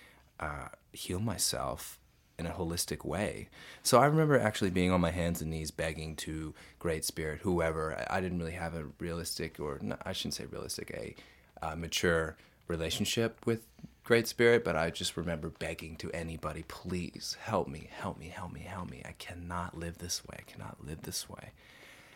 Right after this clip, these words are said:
And I was on YouTube the next day looking at anything that could really help me, and I stumbled upon an Elliot Hul-, Hulse video.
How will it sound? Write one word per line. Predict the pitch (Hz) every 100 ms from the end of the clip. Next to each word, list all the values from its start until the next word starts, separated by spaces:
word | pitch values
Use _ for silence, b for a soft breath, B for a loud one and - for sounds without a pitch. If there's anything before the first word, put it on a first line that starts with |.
| B B
And | 92 92 90 90 -
I | 87
was | 90 95
on | 107 104
YouTube | 90 92 - 82 80 78 80 98 - - -
the |
next | 80 76 78 -
day | - 135 131 131 131 - _ _ _ -
looking | - 98 95
at | 80
anything | - 95 107 101
that | 92 87
could | 87 87
really | 87 85
help | 87 82
me, | 90 87
and |
I | 85
stumbled | - 110 113 104
upon | 87 - 90 87 85 b b b b -
an | 87
Elliot | - 92 95 92 -
Hul-, | - 87 -
Hulse | - 98 - -
video. | 76 73 65 60